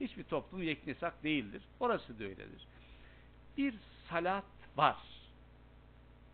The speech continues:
E, iki rekat olarak kılınan bir, e, salat var. Fakat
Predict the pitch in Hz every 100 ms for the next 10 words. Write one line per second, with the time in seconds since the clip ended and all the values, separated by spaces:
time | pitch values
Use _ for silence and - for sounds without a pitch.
0 | - - - - - - - - 131 127
1 | 123 - - - - - 240 165 - 127
2 | - 117 104 92 - - - - - -
3 | 127 104 139 196 147 120 101 - 107 101
4 | 98 - 110 104 87 - - - - -
5 | - - - - - - - - - 262
6 | 247 143